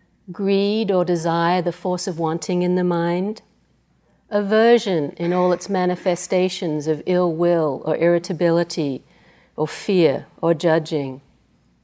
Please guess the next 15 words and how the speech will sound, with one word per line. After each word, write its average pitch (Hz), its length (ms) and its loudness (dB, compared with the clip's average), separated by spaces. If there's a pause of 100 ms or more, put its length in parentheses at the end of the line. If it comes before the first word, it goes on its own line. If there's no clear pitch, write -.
(720)
sleepiness 240 1200 -2 (120)
or 180 140 -4
dullness, 185 840 -2 (360)
known 180 400 2
in 175 120 2
this 170 160 0
tradition 180 500 -4
as 165 140 -4
sloth - 640 -4 (100)
and 180 200 -4
torpor, 175 560 -4 (420)
two 170 100 -10
very 165 300 2
evocative 160 580 0
words, 160 580 -4